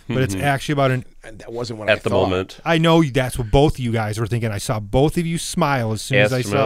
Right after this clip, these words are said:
Speaker 2: mouth.
Speaker 1: it.
Speaker 2: Yeah.
Speaker 1: Yeah.
Speaker 3: It's like, oh, oh boy, oh.
Speaker 2: And he knows, you know my fixations.
Speaker 1: Yes, I do.
Speaker 3: I got all excited.
Speaker 1: It's
Speaker 3: Uh,
Speaker 1: called
Speaker 3: Robin Williams?
Speaker 1: <laughs>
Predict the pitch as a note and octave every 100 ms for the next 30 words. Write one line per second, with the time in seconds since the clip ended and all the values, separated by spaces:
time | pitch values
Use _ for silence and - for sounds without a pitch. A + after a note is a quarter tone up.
0 | A2 G2 - - - - - B2 C3 A#2+
1 | F#2 F3 A3 B3 G#3 A3+ D3+ G#3 G#3 C3+
2 | F3 F#3 G#2+ F2+ - E2+ G#2+ A2+ A2+ -
3 | - G2 A#2 B2+ A#2+ - - - G#2+ -
4 | F2 A2 B2 A2+ D3 C#3+ C#3+ C3 A2+ G#2
5 | - - A#2 A2+ A2 A2+ - A2 G#2+ F#2
6 | D#2+ C#3 C#3 C#3 D3+ D3+ C#3+ D3+ D3+ D3
7 | F3 G3 - - _ - B2